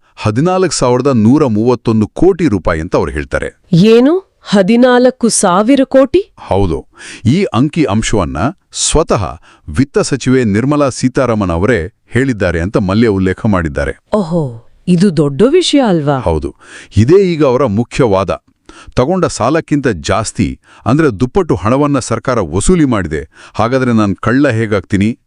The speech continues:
Speaker 1: ಅಂತ ಅವ್ರು ಕೇಳ್ತಾರೆ.
Speaker 2: ಹ್ಮ್. ಲಾಜಿಕ್ ಇದೆ ಅವರ ಪಾಯಿಂಟ್‌ನಲ್ಲಿ.
Speaker 1: ಸಾಲದ ದುಪ್ಪಟ್ಟು ಹಣ ವಸೂಲಿ ಮಾಡಿಸ್ಕೊಂಡ ಜಗತ್ತಿನ ಒಬ್ಬನೇ ವ್ಯಕ್ತಿ ನಾನು ಅಂತ ಒಂದು ಸ್ಟೇಟ್ಮೆಂಟ್ ಕೂಡ ಕೊಟ್ಟಿದ್ದಾರೆ.
Speaker 2: ಹೌದು, ಕೇಳ್ದೆ. ಅಂದ್ರೆ ಕೇಸಿನ ಫೋಕಸ್ ಅನ್ನ ಡೀಫಾಲ್ಟ್ ಇಂದ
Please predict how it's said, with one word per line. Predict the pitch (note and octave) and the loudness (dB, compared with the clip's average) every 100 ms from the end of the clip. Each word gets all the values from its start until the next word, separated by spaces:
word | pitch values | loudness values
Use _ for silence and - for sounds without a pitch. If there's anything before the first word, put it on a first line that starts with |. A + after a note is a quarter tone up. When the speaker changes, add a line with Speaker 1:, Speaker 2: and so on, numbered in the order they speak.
| - | -6
Speaker 1:
ಅಂತ | F#2+ | -2
ಅವ್ರು | G2 - | -2 -2
ಕೇಳ್ತಾರೆ. | D2 C2 C2+ - | -6 -6 -8 -10
Speaker 2:
ಹ್ಮ್. | - A#3+ C#4+ D#4+ D4+ A#3 E3+ D3 C3 C3 - _ _ - - - F#3+ | -4 2 4 6 4 4 2 0 -2 -6 -14 _ _ -20 -20 -4 2
ಲಾಜಿಕ್ | G3 B3 F4+ F#4+ C#4 | 4 4 2 0 0
ಇದೆ | F#3 E3+ | 2 2
ಅವರ | E3 F3 F#3 | 2 2 2
ಪಾಯಿಂಟ್‌ನಲ್ಲಿ. | F3+ F#3 F3+ F#3 - D#3+ C3+ C#3 - - | 0 0 0 0 0 0 0 -2 -6 -6
Speaker 1:
ಸಾಲದ | - A#2 E3+ G3 | -2 0 0 0
ದುಪ್ಪಟ್ಟು | E3 A2+ D#3 G#3 E3+ C#3+ | -2 -2 0 0 2 0
ಹಣ | C#3+ | 0
ವಸೂಲಿ | A#2+ A#2+ D3+ C#3+ | 0 0 2 2
ಮಾಡಿಸ್ಕೊಂಡ | C3 A#2+ - A#2+ | 0 -2 -2 -2
ಜಗತ್ತಿನ | C3+ G2+ B2 D3 D3 | 0 0 -2 0 -2
ಒಬ್ಬನೇ | G2 G2+ B2+ F#3+ F3+ | 0 0 0 0 0
ವ್ಯಕ್ತಿ | A#2+ - C#3+ | 0 0 0
ನಾನು | A2 G#2 G2+ D2 _ _ - | 0 0 -2 -4 _ _ -4
ಅಂತ | B2 D#3+ | -2 0
ಒಂದು | C#3 C3+ | 0 0
ಸ್ಟೇಟ್ಮೆಂಟ್ | - - C#3+ C#3+ B2 | -2 -2 -2 -2 -4
ಕೂಡ | A#2+ D#3+ | -2 -2
ಕೊಟ್ಟಿದ್ದಾರೆ. | - E3+ G2 C2+ - - | -4 -4 -4 -6 -10 -6
Speaker 2:
ಹೌದು, | - F#3+ D#3+ C#4 - _ | -2 -2 -2 -4 -6 _
ಕೇಳ್ದೆ. | A#3 F3+ C#3 D3 A#3+ - _ _ - - | 0 0 0 0 -2 -6 _ _ -16 -2
ಅಂದ್ರೆ | D4+ E4 D#4+ E4+ | 2 4 2 0
ಕೇಸಿನ | - A3 C4 - D4 | 0 2 2 4 2
ಫೋಕಸ್ | G#3+ - G3 - B3 - | 2 0 0 2 0 2
ಅನ್ನ | D#3 C#3 D#3 B3+ _ - D3+ | 0 0 -2 -4 _ -12 -4
ಡೀಫಾಲ್ಟ್ | C#3+ C#4 D#4+ - B3 A#3 - | 2 2 2 2 2 0 0
ಇಂದ | D#3 C3+ | 0 2